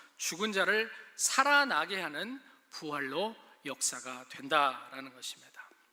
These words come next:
예, 참된 믿음은요, 항상 살리는 믿음이고 역사하는 믿음이고 육신의 눈을 뛰어넘는 하나님의 기적을 가져오는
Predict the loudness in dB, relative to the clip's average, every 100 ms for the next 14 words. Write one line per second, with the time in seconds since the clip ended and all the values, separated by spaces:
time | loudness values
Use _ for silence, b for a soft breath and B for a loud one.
0 | -20 -12 -10 -8 -6 -8 -8 -10 -10 -8
1 | -8 -8 B B B B -4 0 2 2
2 | 2 0 -2 -4 -4 -6 -8 -10 -12 -14
3 | -14 -14 -16 b b _ -6 2 4 4
4 | 0 -4 -8 -12 -14 -12 -10 -10 -12 B
5 | B -12 -2 0 0 -4 -8 -12 -10 -10
6 | -10 -8 -6 -6 -10 B B -14 -4 2
7 | 2 4 4 4 0 2 2 2 -2 -4
8 | -8 -6 -6 -6